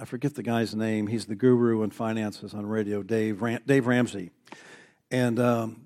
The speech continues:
this man called in, uh, was getting some advice because this guy had won a lottery in whatever state he lives in.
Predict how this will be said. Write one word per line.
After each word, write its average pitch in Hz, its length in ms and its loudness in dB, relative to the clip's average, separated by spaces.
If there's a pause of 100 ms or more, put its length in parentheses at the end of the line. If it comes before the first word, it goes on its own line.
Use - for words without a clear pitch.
this - 160 -6
man 151 200 4
called 143 360 4
in, 113 420 4 (640)
uh, 107 260 -10
was 117 180 -12
getting 147 220 6
some 127 220 -2
advice 113 480 0
because 123 340 -4
this 135 180 -6
guy 120 200 0
had 117 120 -2
won 123 180 0
a 110 60 2
lottery 110 460 0
in 101 120 -6
whatever 107 320 -2
state 113 340 -4
he 101 80 -6
lives 101 300 -6
in. 90 240 -14